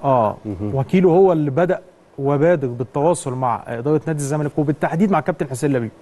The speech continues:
Speaker 1: بشكل
Speaker 2: مباشرة.
Speaker 1: مباشر. اه، وكيل اشرف بن شرقي هو اللي تواصل مع اداره نادي الزمالك وبلغهم ان اللعيب ما عندوش را-، ما عندوش مشكله
Speaker 2: ما عندوش عروض.
Speaker 1: وم-، وموافق ان هو يرجع نادي الزمالك.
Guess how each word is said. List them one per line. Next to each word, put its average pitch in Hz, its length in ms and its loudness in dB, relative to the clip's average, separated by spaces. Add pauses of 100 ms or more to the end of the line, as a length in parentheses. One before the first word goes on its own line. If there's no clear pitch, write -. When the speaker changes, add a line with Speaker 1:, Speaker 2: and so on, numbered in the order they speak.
(580)
Speaker 1:
بشكل 123 160 0
Speaker 2:
مباشرة. 143 280 2
Speaker 1:
مباشر. 127 280 -2
اه، 165 300 4
وكيل 135 260 -4
اشرف 185 240 -2
بن 160 80 -4
شرقي 196 200 -2
هو 185 140 4
اللي 170 120 2
تواصل 156 440 0 (420)
مع 139 320 2
اداره 160 300 2
نادي 170 180 0
الزمالك 175 440 0 (360)
وبلغهم 190 520 4
ان 180 100 2
اللعيب 185 420 2
ما 196 80 2
عندوش 170 360 -2
را-، 208 220 4
ما 160 120 -2
عندوش 160 360 -4
مشكله 202 320 0
Speaker 2:
ما 247 80 2
عندوش 254 200 0
عروض. 170 120 -2 (100)
Speaker 1:
وم-، 170 180 -4
وموافق 180 580 0
ان 190 120 0
هو 208 160 4
يرجع 190 240 2
نادي 170 160 -4
الزمالك. 139 360 -6